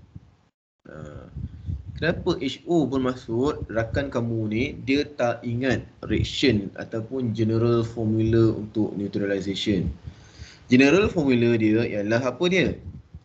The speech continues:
Bila asid re-, react dengan base,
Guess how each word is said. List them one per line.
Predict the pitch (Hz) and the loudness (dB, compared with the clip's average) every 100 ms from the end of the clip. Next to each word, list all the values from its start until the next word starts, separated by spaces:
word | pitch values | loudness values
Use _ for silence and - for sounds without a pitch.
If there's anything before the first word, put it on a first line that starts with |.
| _ - - - | _ -10 -8 -6
Bila | 120 185 - | -2 -2 -2
asid | 113 104 - 104 98 98 101 104 120 170 165 - - - - | -4 -4 -8 -10 -8 -4 -2 2 2 2 -2 -12 -12 -12 -10
re-, | - 107 - - - | -10 -12 -12 -20 -14
react | 104 104 - 120 120 110 | -8 -8 -6 -6 -4 -4
dengan | 98 101 110 139 - - - - - _ _ _ _ - - - 82 | -2 0 2 2 0 -4 -6 -10 -20 _ _ _ _ -14 -12 -10 -10
base, | 101 98 101 107 110 123 165 - | -6 -4 0 2 2 2 0 -4